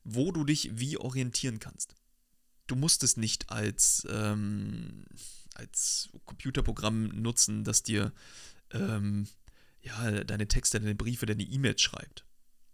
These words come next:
Schon mal, jetzt kriegen wir hier eine Antwort. In Photoshop können Sie den Ebenenmodus weiches Licht finden, indem Sie auf die Schaltfläche Ebene und in der oberen Menüleiste klicken und dann auf Ebene-Modus gehen. Dort finden Sie eine Liste verfügender Ebene und weiches Licht wird dort als Option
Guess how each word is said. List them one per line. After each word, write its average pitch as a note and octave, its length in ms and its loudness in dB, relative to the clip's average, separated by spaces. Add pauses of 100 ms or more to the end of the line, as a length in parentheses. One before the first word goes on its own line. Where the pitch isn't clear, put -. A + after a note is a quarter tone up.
(160)
Schon C#3 180 -2
mal, - 140 -4
jetzt - 140 -4
kriegen D3 140 0
wir B2 40 6
hier G#2+ 100 4
eine - 60 -2
Antwort. - 260 -6
In A#2+ 100 -6
Photoshop - 360 -4
können B2 140 0
Sie A2+ 60 -2
den G#2 120 -4
Ebenenmodus A#2 720 -2
weiches A2 340 -2
Licht A#2 240 -2
finden, G2 240 -4
indem G#2 280 -2
Sie A2+ 120 -2
auf - 120 -6
die - 80 -4
Schaltfläche A#2 520 -2
Ebene E3+ 440 2
und A2+ 260 -4 (920)
in A#2+ 140 2
der A#2 160 4
oberen C#3+ 380 6
Menüleiste B2 580 4
klicken - 340 -4
und G#2+ 140 -4
dann A2 140 2
auf - 160 -6
Ebene-Modus A2 800 0
gehen. G2+ 280 -2
Dort G#2+ 140 -2
finden G#2+ 220 -6
Sie A2 100 -2
eine G2+ 140 -2
Liste A2 260 0
verfügender G#2+ 400 -6
Ebene A#2+ 320 -4 (160)
und - 220 -10
weiches A2+ 420 -4
Licht G2+ 380 -4 (140)
wird G#2 340 -4
dort A2+ 340 -6
als - 160 -6
Option - 540 -4